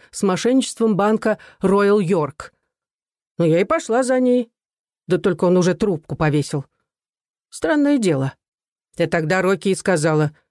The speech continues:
«Не нравится мне это». А Уэйн из «Рыцарей» сказал, что это похоже на какие-то махинации. И Рокки почитал про такое в интернете. И вот звоню я, значит, мадам Кэллиэн. И что слышу в ответ?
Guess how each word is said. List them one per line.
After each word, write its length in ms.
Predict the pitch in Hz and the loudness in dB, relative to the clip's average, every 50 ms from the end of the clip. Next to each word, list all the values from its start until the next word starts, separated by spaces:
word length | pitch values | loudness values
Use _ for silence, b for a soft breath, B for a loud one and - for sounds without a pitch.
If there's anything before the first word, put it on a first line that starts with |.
| _ _ _ _ _ - | _ _ _ _ _ 0
«Не 140 | 185 185 | 2 2
нравится 540 | 185 190 185 214 269 339 311 - - - 175 | 4 4 2 2 0 0 -2 -4 -6 -4 0
мне 260 | 160 156 156 151 151 | 2 2 2 2 2
это». 300 | 147 147 - 165 156 151 - _ _ _ _ _ _ _ _ _ _ _ _ _ _ _ _ _ _ _ | 0 -2 -2 -6 -6 -6 -10 _ _ _ _ _ _ _ _ _ _ _ _ _ _ _ _ _ _ _
А 120 | - 156 160 | -2 0 2
Уэйн 340 | 156 170 185 185 170 160 156 | 2 2 2 4 2 2 2
из 240 | - 170 160 143 | 2 0 0 2
«Рыцарей» 420 | 180 240 294 277 - 190 156 151 151 | 2 0 0 0 0 0 2 2 0
сказал, 400 | - - 180 165 143 170 160 156 | 0 0 -2 0 2 0 0 0
что 240 | - - 170 - B B B B - | 0 -2 -4 -4 B B B B -8
это 180 | 156 147 135 | -8 -6 -6
похоже 360 | - 156 139 - 175 160 156 | -6 -6 -2 -2 -2 0 0
на 60 | 156 - | 0 0
какие-то 340 | 175 151 - 170 151 175 | 0 -2 -2 -2 0 2
махинации. 880 | 165 165 165 - 202 185 196 202 185 170 160 - - - 156 139 135 - _ _ _ _ _ _ _ _ _ _ | 0 0 0 0 0 0 2 2 0 -2 -4 -6 -6 -6 -4 -4 -6 -8 _ _ _ _ _ _ _ _ _ _
И 60 | - 165 | -2 0
Рокки 280 | 165 214 240 - - | 2 2 0 -2 -2
почитал 520 | 185 - 214 - - - - 220 226 220 220 | -4 -2 -4 -4 -4 -4 0 0 0 0 0
про 160 | - 190 170 | -2 -4 -2
такое 320 | - 196 175 - 202 190 | -2 -2 -2 0 0 2
в 60 | 180 | 2
интернете. 680 | 196 202 156 214 190 180 175 160 156 151 - - 151 143 - _ _ _ _ _ _ _ _ _ _ _ _ | 2 2 0 0 0 0 2 2 2 0 0 -4 -6 -6 -6 _ _ _ _ _ _ _ _ _ _ _ _
И 60 | 214 | 0
вот 160 | 277 349 247 | 0 0 0
звоню 340 | 196 202 240 226 208 202 196 | 0 0 0 0 0 0 2
я, 140 | 202 214 220 | 2 2 2
значит, 300 | 196 214 220 - - - | 0 0 -2 -2 -2 -2
мадам 380 | 196 185 175 165 202 208 214 196 | 0 0 0 0 2 0 0 0
Кэллиэн. 600 | - 185 170 165 160 156 151 151 160 202 202 - _ _ _ _ _ _ _ _ _ | 0 2 2 4 4 4 4 2 2 2 0 -2 _ _ _ _ _ _ _ _ _
И 80 | - 330 | -4 -4
что 200 | 311 - 302 269 | -2 -2 -2 -4
слышу 320 | - 254 247 - - 208 | -2 -2 -2 0 2 2
в 60 | 190 190 | 2 2
ответ? 580 | 185 170 - 160 170 185 226 247 - - - | 0 -2 -2 0 0 2 0 0 -4 -10 -20